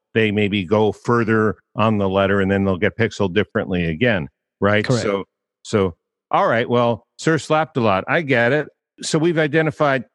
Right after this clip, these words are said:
Speaker 1: two of your serial killers, uh, the yawn-inducing offer and Sir Slapped a Lot. And you told me, I hope you can still do this, that you're offering a special report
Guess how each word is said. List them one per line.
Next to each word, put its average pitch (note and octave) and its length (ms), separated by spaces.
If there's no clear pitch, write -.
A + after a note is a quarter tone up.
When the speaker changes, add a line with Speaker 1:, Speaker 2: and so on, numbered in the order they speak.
Speaker 1:
two E3+ 240
of F3 80
your D3 220
serial C#3 500
killers, C3 680
uh, F#2+ 240
the E2+ 140
yawn-inducing G2 840
offer G#2+ 340
and A#2 140
Sir A#2 140
Slapped A2+ 400
a G#2+ 40
Lot. G2 320
And A2 300
you A#2 160
told F#3+ 300
me, C#3+ 300
I G2 80
hope A#2+ 240
you C#3+ 120
can D3 140
still C3 300
do C#3 180
this, G#2 260
that G#2+ 100
you're G#2 200
offering A#2+ 460
a G2 60
special C#3+ 560
report C3+ 560